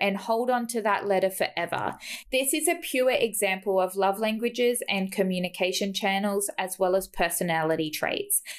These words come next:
that really do have an impact on the way our relationships within our life, within our routines and structure are shaped, because each and every one of us does have our own language.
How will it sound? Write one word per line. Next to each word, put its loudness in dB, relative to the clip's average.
that 0
really 0
do 6
have -2
an 0
impact -4
on 2
the 2
way 2
our 2
relationships 0
within 2
our 2
life, 0
within 2
our 2
routines 2
and 0
structure 0
are 0
shaped, -2
because 2
each 0
and 2
every 0
one 2
of 2
us 2
does 2
have -2
our 2
own 0
language. 0